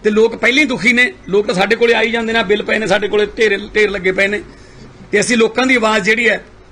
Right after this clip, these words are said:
ਉਹ ਸਰਕਾਰ ਤੱਕ ਪਹੁੰਚਾਉਂਦੇ ਹਾਂ ਕਿ ਇਹ ਸਾਰੇ ਬਿਜਲੀ ਦੇ ਜਿਹੜੇ ਬਿੱਲ ਨੇ, ਉਹ ਮਾਫ਼ ਕਰੋ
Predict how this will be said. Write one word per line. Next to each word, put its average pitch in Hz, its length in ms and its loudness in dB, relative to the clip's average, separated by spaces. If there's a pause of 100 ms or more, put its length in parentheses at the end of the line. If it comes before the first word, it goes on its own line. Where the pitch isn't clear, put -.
ਉਹ 208 80 -2
ਸਰਕਾਰ 190 360 -2
ਤੱਕ 196 180 -4
ਪਹੁੰਚਾਉਂਦੇ 214 400 0
ਹਾਂ 262 140 0 (760)
ਕਿ 233 380 4 (760)
ਇਹ 226 80 4
ਸਾਰੇ 233 300 2
ਬਿਜਲੀ 214 300 -2
ਦੇ 220 100 2
ਜਿਹੜੇ 226 320 2 (440)
ਬਿੱਲ 202 260 0
ਨੇ, 226 80 2
ਉਹ 226 80 0
ਮਾਫ਼ 196 300 0
ਕਰੋ 247 380 2